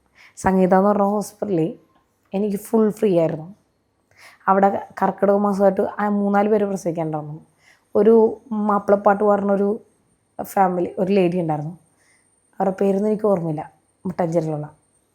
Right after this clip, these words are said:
അവരുടെ ഫാമിലി എനിക്ക് ഫുഡ് തരുമായിരുന്നു. അവരുടെ മോളെ കൊണ്ടിറക്കുന്ന പോലെ തന്നെ എന്നെയും കൊണ്ട് നടന്ന് ഫുഡൊക്കെ മേടിച്ച് തരുമായിരുന്നു. അതൊരു ലോകമായിരുന്നു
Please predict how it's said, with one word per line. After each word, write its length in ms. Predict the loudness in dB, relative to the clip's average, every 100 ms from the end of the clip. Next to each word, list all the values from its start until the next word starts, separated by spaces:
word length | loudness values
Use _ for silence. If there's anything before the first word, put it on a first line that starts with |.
| -10
അവരുടെ 500 | 0 2 4 4 2 0 _ -4
ഫാമിലി 340 | -2 0 -2 -2
എനിക്ക് 180 | -4 -6
ഫുഡ് 240 | -2 0 0 -2
തരുമായിരുന്നു. 380 | 0 2 0 -6 -12 _ _ -20 -8 2
അവരുടെ 200 | 4 4 4
മോളെ 200 | 4 4
കൊണ്ടിറക്കുന്ന 360 | 2 0 0 -2
പോലെ 140 | 0 0
തന്നെ 140 | 0 -2
എന്നെയും 200 | -2 -2
കൊണ്ട് 140 | -4
നടന്ന് 220 | -4 -6 -12 _ _
ഫുഡൊക്കെ 280 | -6 -4 -2
മേടിച്ച് 180 | -4 -4
തരുമായിരുന്നു. 320 | -6 -10 -18 _ _ _ _ _ _ _ _ 0
അതൊരു 200 | 2 6
ലോകമായിരുന്നു 520 | 8 8 8 6 4